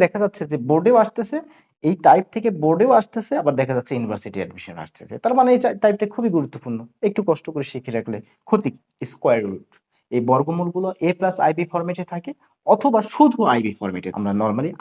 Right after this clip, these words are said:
আইবি কে আমরা কাল্পনিক অংশ বলি, আর এ কে আমরা বাস্তব অংশ বলি। আমরা জটিল সংখ্যার সংজ্ঞাতে শিখেছি যে a প্লাস আইবি আকারের সংখ্যাকে জটিল সংখ্যা বলে। আইতে হচ্ছে ইমেজ,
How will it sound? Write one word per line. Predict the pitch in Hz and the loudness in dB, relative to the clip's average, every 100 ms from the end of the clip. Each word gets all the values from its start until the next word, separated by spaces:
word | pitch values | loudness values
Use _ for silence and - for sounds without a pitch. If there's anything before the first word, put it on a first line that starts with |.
| 113 | 2
আইবি | 123 139 139 | 2 -2 -4
কে | 170 | -6
আমরা | 151 151 | -6 2
কাল্পনিক | 143 131 117 107 101 | 0 2 -6 -4 -8
অংশ | 101 | -8
বলি, | 139 180 - _ - - | -8 -8 -8 _ -10 -10
আর | - 151 | 0 0
এ | 151 | 2
কে | 165 | -2
আমরা | 160 151 107 | -4 -2 -2
বাস্তব | - - 92 | -2 -12 -12
অংশ | 85 - | -12 -14
বলি। | 92 90 107 | -12 -6 -4
আমরা | 113 104 | -2 -2
জটিল | 131 165 - | -4 -6 -6
সংখ্যার | 165 180 - - | -8 -8 -8 -2
সংজ্ঞাতে | 214 220 202 165 | 2 2 0 -4
শিখেছি | 147 123 - 247 302 - - - | -6 -8 -6 -10 -10 -14 -20 -6
যে | 127 - 143 165 | -6 0 4 4
a | 196 - | 4 0
প্লাস | 180 190 - 113 | 0 -2 -2 0
আইবি | 123 151 156 | 0 -2 -2
আকারের | 113 139 160 156 - | -4 -6 -8 -10 -6
সংখ্যাকে | 160 156 196 190 233 196 | -4 -2 -4 -2 -4 0
জটিল | 240 208 - | -2 -2 -8
সংখ্যা | 98 - | -16 -14
বলে। | 92 92 - _ _ _ _ _ _ _ _ _ | -10 -12 -14 _ _ _ _ _ _ _ _ _
আইতে | 117 127 156 | 2 2 -4
হচ্ছে | 156 170 | -4 -2
ইমেজ, | 170 156 | 0 -2